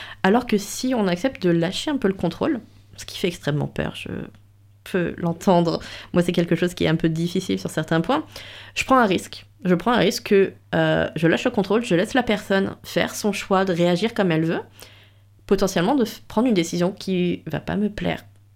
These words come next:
de dire quelque chose qui va pas me plaire, mais cette ch-, ce choix, cette décision va être prise pleinement par l'autre. Et c'est une décision sur laquelle je vais pouvoir accorder de la confiance. Ça va avoir de la valeur. Et si je vois que cette personne, en fait, elle me choisit,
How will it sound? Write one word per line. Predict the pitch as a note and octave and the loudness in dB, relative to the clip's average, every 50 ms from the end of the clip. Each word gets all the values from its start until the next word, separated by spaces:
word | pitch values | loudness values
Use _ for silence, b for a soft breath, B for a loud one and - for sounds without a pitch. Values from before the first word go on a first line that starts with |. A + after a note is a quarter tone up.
| _ _ - | _ _ -4
de | F3 E3 E3 | 0 0 0
dire | D#3+ D#3 F3 A3 A#3 | 0 0 -2 0 0
quelque | B3+ A#3+ A#3+ A3+ | 0 0 2 0
chose | G#3+ - G3+ F#3 F#3+ F#3+ | 0 2 0 0 0 -2
qui | - - F#3 F3 E3 | -6 -4 -2 0 2
va | E3 D#3+ E3 F3 B B B B B B B B B B B B B B B - | 4 2 2 0 B B B B B B B B B B B B B B B 2
pas | G#3+ G3+ | 4 6
me | G#3+ A3 | 6 6
plaire, | G#3+ D#4+ F4 | 6 4 4
mais | F4+ - | 4 2
cette | - G#3 - | 2 0 0
ch-, | - - A3+ F#3 | 0 -4 -4 0
ce | - - G#3+ | 2 2 2
choix, | G#3 - - A3 A#3+ D4+ | 2 2 2 2 2 2
cette | C#4 - - F#3+ F3+ | 2 0 -2 0 2
décision | F3 F3+ - - - G3+ F#3 G3+ B3+ C#4+ C4+ - | 2 0 0 0 0 0 2 2 2 0 0 -2
va | F3 F3 F3+ | 0 0 0
être | E3 E3 - | 0 0 -2
prise | - - - A#3+ A#3 A#3+ | -4 -2 -2 -2 -2 -2
pleinement | - - G#3+ G#3+ G#3 G#3 G3+ A3+ B3+ | -4 0 2 4 4 4 4 2 2
par | G#3+ G#3+ G3 F3 | 2 2 2 4
l'autre. | E3+ F#3 F#3+ - - - - - - | 2 2 0 -2 -8 -16 -18 -4 -2
Et | F#3+ | -2
c'est | F3+ - | 2 2
une | F#3 F3+ | 2 2
décision | F3 F3 - F3+ F3+ A3 | 2 0 0 -2 -2 -2
sur | G#3 - | -2 -2
laquelle | E3+ D#3+ D#3+ - A3+ G#3+ | -2 -2 0 0 -2 0
je | G3+ | -2
vais | F3+ | -6
pouvoir | E3+ - F3 E3 E3 F3 F3 F#3 - - - b b b b b _ _ | -4 -4 -6 -2 0 0 0 0 -4 -10 -18 b b b b b _ _
accorder | F3 E3+ F3 - D#3 E3 G#3 | 0 0 2 0 2 2 2
de | A3+ | 2
la | A3 F#3+ | 2 0
confiance. | - - E3 D#3+ - - D3 D3+ - - - - - - | 2 0 -2 -2 -2 -4 -4 -4 -4 -8 -10 -10 -12 -8
Ça | - - E3+ | 0 2 4
va | E3 D#3+ | 4 4
avoir | D3+ D#3+ E3+ F3+ | 4 4 2 2
de | G3 G#3 | 4 4
la | G3 F3 D#3+ | 4 4 4
valeur. | D#3+ D#3+ D3+ C#3+ - - - - B B B B B B B B B B - | 4 4 4 4 2 0 -2 -6 B B B B B B B B B B 2
Et | F#3 F3 | 2 2
si | F3 - C4+ | 2 2 0
je | D4 | 0
vois | C4 G#3 | 0 0
que | G#3 | 0
cette | - - - - | -2 -6 -4 -4
personne, | E3 E3 - C4+ C4+ | -6 -4 -2 -4 -4
en | A3+ | -2
fait, | - G#3+ - D#3 | -2 -2 0 0
elle | D3+ D3+ | 0 2
me | D3+ D3+ E3 | 0 0 -2
choisit, | - - - - G3+ G3 F#3+ F#3 F#3 - G3 - | -4 -6 -4 0 2 2 2 2 0 -4 -8 -10